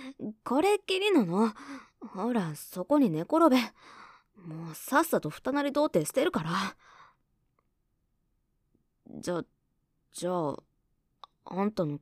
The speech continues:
ケツ長女に二なりチンコ入れるからね。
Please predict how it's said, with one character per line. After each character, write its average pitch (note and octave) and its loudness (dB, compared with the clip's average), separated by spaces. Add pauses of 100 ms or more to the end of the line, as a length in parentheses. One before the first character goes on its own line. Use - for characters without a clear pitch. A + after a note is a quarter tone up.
ケ - -14
ツ - -10
長 F3+ -6
女 E3+ -6
に E3+ -8 (420)
二 - -2
な A3+ 2
り G#3+ 0
チ B3+ 0
ン C4 6
コ D3+ -6 (180)
入 G#3+ 4
れ A#3+ 6
る C4 4
か E3 -2
ら C#3+ -8
ね。 C#3 -10